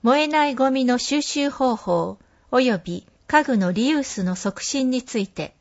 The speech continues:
行政運営の改善、改革について、樋口清人議員、大樹。問い。厳しい財政状況を市民と共有できるよう、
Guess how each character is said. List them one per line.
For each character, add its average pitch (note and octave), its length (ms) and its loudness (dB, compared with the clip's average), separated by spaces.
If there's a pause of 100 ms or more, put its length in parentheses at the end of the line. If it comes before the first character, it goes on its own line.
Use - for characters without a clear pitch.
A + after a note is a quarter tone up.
(2500)
行 C4+ 220 4
政 D#4 460 0
運 C4+ 220 2
営 F#3+ 200 0
の F3+ 180 -2
改 A#3 320 0
善、 A3+ 360 0 (140)
改 B3+ 180 4
革 C4 300 -4
に A#3 140 2
つ A#3 140 -4
い F#3 100 -2
て、 - 280 -10 (720)
樋 D#4 160 -2
口 B3+ 360 -2
清 B3+ 280 0
人 F#3 300 -4
議 F#3+ 140 -2
員、 F3+ 340 -4 (420)
大 B3+ 280 0
樹。 E3 260 -10 (1300)
問 A3+ 240 2
い。 - 80 -14 (840)
厳 C#4+ 280 0
し D#4 220 -2
い C4 40 -2
財 B3 220 4
政 C#4 280 0
状 C4 180 2
況 F#3 320 -2
を F3+ 280 -2 (160)
市 - 220 -6
民 D4 200 0
と F#3 200 -4
共 A#3+ 260 2
有 C4 220 2
で B3 160 -2
き A3+ 160 -4
る F#3+ 120 -2
よ F#3 320 -4
う、 - 0 -